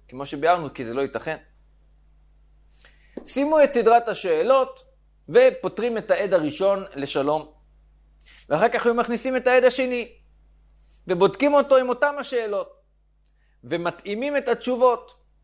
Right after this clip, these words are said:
אם נמצאו דבריהם של שניהם מכוונים, שהם שניהם ענו את אותן התשובות, עדותם קיימת. בית דין באים לקדש את החודש, אבל, רגע, יש כאן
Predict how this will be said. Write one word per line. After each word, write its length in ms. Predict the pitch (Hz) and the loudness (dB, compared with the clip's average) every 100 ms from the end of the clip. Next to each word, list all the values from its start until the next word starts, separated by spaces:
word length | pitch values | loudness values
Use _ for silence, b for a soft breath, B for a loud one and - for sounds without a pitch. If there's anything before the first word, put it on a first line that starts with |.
| _ _ _ _ _ _ - | _ _ _ _ _ _ -4
אם 200 | 294 294 | -2 0
נמצאו 460 | 285 233 - 220 247 208 | -2 -2 2 2 2 0
דבריהם 640 | 180 165 196 226 165 117 - | 0 2 4 4 0 -8 -10
של 220 | - 156 | -4 -4
שניהם 460 | - 170 190 196 135 135 | -2 0 2 2 -2 -6
מכוונים, 760 | 139 - 120 113 151 233 233 - _ _ | -6 -2 -2 0 0 -2 -4 -12 _ _
שהם 220 | - 143 139 | -4 -4 -4
שניהם 320 | 156 165 165 | -8 -6 -6
ענו 200 | 156 160 | -4 -4
את 80 | 127 | -4
אותן 280 | 127 151 | -2 -2
התשובות, 640 | 139 - 110 156 233 - - _ _ _ _ _ _ _ _ _ - - | -4 -10 0 2 2 -4 -20 _ _ _ _ _ _ _ _ _ -20 -14
עדותם 320 | 107 110 139 151 | -6 -2 -2 0
קיימת. 480 | 185 233 - - _ _ _ _ _ _ _ - - | -4 -4 -10 -18 _ _ _ _ _ _ _ -20 -2
בית 140 | 233 | 0
דין 160 | 254 226 | 0 2
באים 240 | 220 233 | 4 4
לקדש 320 | 214 208 214 | 2 0 0
את 40 | 208 | 0
החודש, 340 | 165 220 160 | 0 0 0
אבל, 360 | - 190 160 175 | 2 4 4 2
רגע, 360 | 120 127 170 202 - _ _ _ _ - | -4 -2 -2 -2 -8 _ _ _ _ -14
יש 140 | 127 | -6
כאן 200 | 143 127 | -4 -4